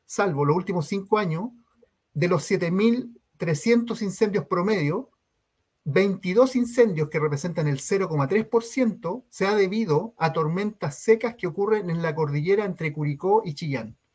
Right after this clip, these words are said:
Veintidós incendios sobre siete mil trescientos incendios, es decir, cero coma tres por ciento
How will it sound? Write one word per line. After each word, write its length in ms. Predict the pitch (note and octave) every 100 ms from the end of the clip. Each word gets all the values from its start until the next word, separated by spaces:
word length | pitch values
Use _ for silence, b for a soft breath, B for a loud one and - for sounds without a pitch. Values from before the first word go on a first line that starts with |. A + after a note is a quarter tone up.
| _ _ _
Veintidós 580 | C#3 D#3+ F3 F3 G3+ A#3+
incendios 520 | A3 G#3+ A#3 A#3 A#3
sobre 360 | - A#3 A3+ A#3
siete 300 | A3+ F#3+ F3+
mil 200 | F3+ G#3
trescientos 800 | - E3+ D3 G3 G3 - G3+ - b
incendios, 500 | - D#3+ - C3+ A#2
es 300 | D#3 D3 -
decir, 240 | C#3+ D3 D3+
cero 240 | - F#3+
coma 160 | E3+ D#3+
tres 140 | F#3+
por 160 | G3 F#3+
ciento 320 | G#3+ G3 A3+